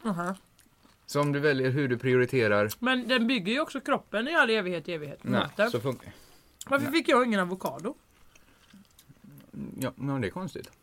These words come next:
Speaker 1: Vi tog exakt samma sallad.
Speaker 2: Det gjorde vi inte. Min har lax på sig och sånt
Speaker 1: Just
Speaker 2: där.
Speaker 1: det.
Speaker 2: Eh, vad, ja, eh, så vi ber, det kommer vara en lite kortare podd och den kommer <laughs> inte alls leva upp till de förväntningar ni har rätt att ställa på oss.
Speaker 1: Nej, absolut inte. Det
Speaker 2: Jossan
Speaker 1: har
Speaker 2: kommer, nu har hon tillstånd att prata med mat i munnen.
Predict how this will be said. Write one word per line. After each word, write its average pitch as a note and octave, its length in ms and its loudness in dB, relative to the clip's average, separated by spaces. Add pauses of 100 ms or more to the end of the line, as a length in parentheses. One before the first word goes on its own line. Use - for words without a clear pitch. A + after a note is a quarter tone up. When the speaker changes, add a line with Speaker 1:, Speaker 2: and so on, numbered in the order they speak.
(320)
Speaker 1:
Vi A#3+ 100 -8
tog B3 160 -2
exakt G#3 280 -4
samma A3+ 180 -2
sallad. D#3+ 300 -6 (680)
Speaker 2:
Det A2+ 80 -6
gjorde B2 140 0
vi G#2 60 -2
inte. A2 160 -2 (540)
Min G#2+ 200 -2
har G#2 80 -2
lax A2 240 -4
på E2 140 -8
sig E2+ 120 -6
och D#2+ 60 -8
sånt F2+ 80 -6
Speaker 1:
Just F2+ 140 -6
Speaker 2:
där. - 80 -14
Speaker 1:
det. - 60 -20 (920)
Speaker 2:
Eh, D3 60 0 (100)
vad, G#3 360 4
ja, G#3 120 8 (380)
eh, E3 240 10
så F#3 300 2
vi G3+ 160 2
ber, F#3+ 160 4
det G3 120 2
kommer G3 220 0
vara F#3+ 80 0
en F#3 60 0
lite F3 140 -2
kortare G#3 380 2
podd G3+ 340 2 (100)
och D3+ 180 2
den D3 140 2
kommer B2+ 600 2
<laughs> - 60 -2
inte C3 340 2
alls B2 560 0
leva G#2+ 300 2
upp - 140 -2
till G2+ 100 -4
de F2+ 120 -4
förväntningar F#2+ 500 -2
ni F#2+ 80 -4
har F#2 160 -4
rätt F#2 200 -4
att G2 60 -8
ställa G2 300 0
på G#2+ 80 -2
oss. - 60 0
Speaker 1:
Nej, A3 200 0
absolut F#3+ 380 -6
inte. C#4 260 -10
Det - 80 -8
Speaker 2:
Jossan B2+ 300 2
Speaker 1:
har - 60 2
Speaker 2:
kommer, A2 480 4
nu C3 160 0
har C#3 160 4
hon G#2+ 160 0
tillstånd A#2 440 -4
att A2 80 -4
prata A#2+ 280 0
med C#3+ 120 0
mat G2 240 0
i G#2+ 40 0
munnen. E2+ 260 -2